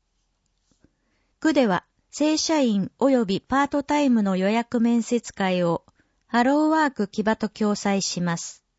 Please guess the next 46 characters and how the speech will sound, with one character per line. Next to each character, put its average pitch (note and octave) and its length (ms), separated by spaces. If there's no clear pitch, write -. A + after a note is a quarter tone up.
今 D#4 240
回 A3+ 280
は、 F3+ 200
区 D#4 160
内 C4 280
近 C#4 360
隣 C4+ 220
を C4 60
就 B3+ 340
業 B3 240
場 A#3+ 100
所 A#3+ 160
と A#3 140
す A#3 160
る A3+ 140
企 A#3 260
業 F#3 420
五 G3+ 140
社 C4+ 160
程 D4 280
度 G#3 140
の F3 140
採 B3+ 320
用 C4 180
担 B3+ 260
当 A#3+ 200
者 F3+ 180
と E3+ 220
直 G#3 140
接 A#3+ 340
面 A3+ 240
接 G#3+ 280
が F#3+ 120
で F#3+ 120
き F#3 180
ま F3 140
す。 - 260
求 D4 220
人 D4+ 260
企 D4 220
業 A3+ 200
と F#3+ 120
求 A#3 300
人 A3+ 260
内 A3 300
容、 E3+ 340